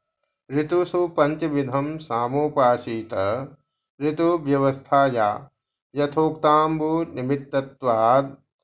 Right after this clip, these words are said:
अंतर्यम वसंतो हिकारः प्राथम्यात् ग्रीष्मः प्रस्तावः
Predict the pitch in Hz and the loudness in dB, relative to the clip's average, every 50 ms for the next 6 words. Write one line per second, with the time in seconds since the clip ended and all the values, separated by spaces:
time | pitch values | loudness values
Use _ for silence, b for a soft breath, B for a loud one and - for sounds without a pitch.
0 | _ _ _ _ _ _ - 143 147 151 151 143 165 160 156 147 135 127 123 120 | _ _ _ _ _ _ -4 -2 -2 -2 -2 0 0 0 2 0 -2 -2 -4 -4
1 | 123 120 113 98 101 101 - - _ _ _ _ _ _ _ _ 131 135 135 - | -4 -8 -10 -12 -12 -14 -16 -20 _ _ _ _ _ _ _ _ -6 -6 -2 0
2 | 151 147 156 156 156 170 175 175 160 139 139 135 - 127 113 113 117 120 139 147 | 0 0 -2 -2 -2 -2 0 0 -2 -2 -4 -2 0 0 0 0 2 2 2 2
3 | 131 135 120 107 98 92 98 107 101 - _ _ _ _ _ _ _ _ _ _ | 4 4 2 4 2 0 -2 -6 -10 -18 _ _ _ _ _ _ _ _ _ _
4 | _ _ - 127 131 139 139 139 139 151 151 151 156 151 135 123 113 110 107 - | _ _ -2 2 4 4 4 2 0 -4 -4 0 2 2 2 4 2 0 -2 -6
5 | - _ _ _ _ _ 120 123 131 143 151 147 147 - 165 165 170 151 160 156 | -12 _ _ _ _ _ -12 -6 -2 0 0 0 -2 -4 0 0 0 0 0 -4
6 | 151 - 139 127 120 - _ - 107 110 113 113 123 135 120 120 95 95 95 101 | -4 -4 -6 -6 -6 -8 _ -2 2 2 2 4 4 2 2 2 0 -2 -2 -4
7 | - | -10